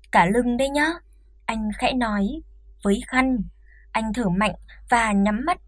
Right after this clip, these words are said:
khi tôi lau khô cơ thể anh, cẩn thận chạm vào anh qua chiếc khăn. Anh có một tấm lưng rộng hấp dẫn,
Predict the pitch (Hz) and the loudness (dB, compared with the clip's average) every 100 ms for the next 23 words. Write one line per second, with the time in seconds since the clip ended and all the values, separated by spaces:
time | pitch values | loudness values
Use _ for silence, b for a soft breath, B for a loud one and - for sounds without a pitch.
0 | - - 277 269 262 254 247 - 262 254 | -16 -8 -4 -2 0 -2 -4 0 0 2
1 | 254 254 254 180 - 254 254 247 - - | 0 -2 0 0 0 0 -2 -4 -12 -20
2 | - 233 175 - 202 - 247 - 220 202 | -2 0 0 -2 -6 -4 -2 -2 0 -2
3 | 247 247 240 - 233 220 339 - 285 262 | -2 -4 -8 -6 -6 -6 -8 -8 -8 -6
4 | 254 254 - b b b b b 226 226 | -8 -10 -20 b b b b b -8 -4
5 | 214 254 - 202 240 302 277 269 - 370 | 0 0 0 0 0 -2 -4 -4 -4 -6
6 | 359 - - 330 | -8 -2 -2 -4